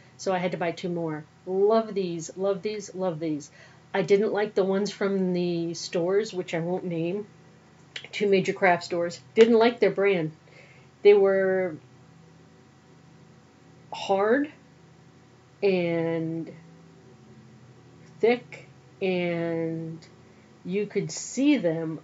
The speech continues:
underneath my paper. It left like a little mound under the paper, so it was like a ripple. You could see where the glue dots were. These don't do that.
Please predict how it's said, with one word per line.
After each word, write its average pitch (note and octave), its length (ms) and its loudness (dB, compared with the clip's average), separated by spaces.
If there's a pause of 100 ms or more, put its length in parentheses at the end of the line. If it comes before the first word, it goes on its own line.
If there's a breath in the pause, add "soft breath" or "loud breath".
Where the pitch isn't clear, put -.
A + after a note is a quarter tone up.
underneath G#3 840 0
my G3 200 -4
paper. G#3 680 -6
It F3+ 200 -6
left F#3 720 -8 (840)
like F#3 180 -6
a F3+ 40 0
little G3 300 0
mound F3 720 -4 (720)
under G3 200 0
the G3 80 -4
paper, D#3+ 540 -6
so F3 260 -2
it - 60 -10
was F3+ 180 -6
like F#3+ 160 -2
a F#3 80 -2
ripple. F3+ 420 -4
You E3+ 120 -8
could D#3 200 -18
see E3 640 -6 (1200)
where F#3+ 180 -2
the F3+ 100 -2
glue F#3+ 240 -4
dots D#3 380 -4
were. D3+ 200 -8 (1080)
These A#3 320 2
don't F#3 240 2
do G3 180 0
that. D#3 260 -6